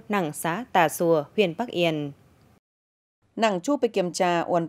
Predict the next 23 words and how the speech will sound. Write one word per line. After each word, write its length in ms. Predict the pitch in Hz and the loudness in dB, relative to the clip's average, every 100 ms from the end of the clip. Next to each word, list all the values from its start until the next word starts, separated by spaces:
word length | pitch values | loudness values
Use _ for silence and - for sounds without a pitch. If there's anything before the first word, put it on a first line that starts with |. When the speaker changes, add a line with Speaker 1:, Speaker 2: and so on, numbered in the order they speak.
| - | -2
Speaker 2:
pa 200 | 247 262 | -2 -2
xã 200 | - 196 | -2 -2
Tà 160 | 208 175 | 0 0
Xùa 260 | 190 165 | 2 2
có 140 | 165 175 | 2 0
báo 200 | 165 185 | 0 0
cáo 240 | 180 175 | -2 -2
mà 120 | 254 | -2
nả 200 | 254 202 | -4 -4
vịa 220 | 156 170 | 0 0
càn 300 | - 185 180 | 0 -2 -4
trột 220 | 160 185 175 | -2 -4 0
bòm 180 | 165 160 - | 0 0 0
pu 180 | 247 240 | 0 0
sở 240 | - 165 | 0 0
hươn, 360 | 208 233 240 233 - - | 2 2 2 -2 -10 -20
giáo 280 | - 170 180 | 0 2 2
sĩ 200 | - 190 | 0 -4
chơ 180 | - 262 | -2 -4
tướng 200 | 175 185 | -4 -4
chào 260 | 247 202 | -2 -2
mừ 260 | 170 180 170 | -2 -2 -2
xếp 180 | 147 | -4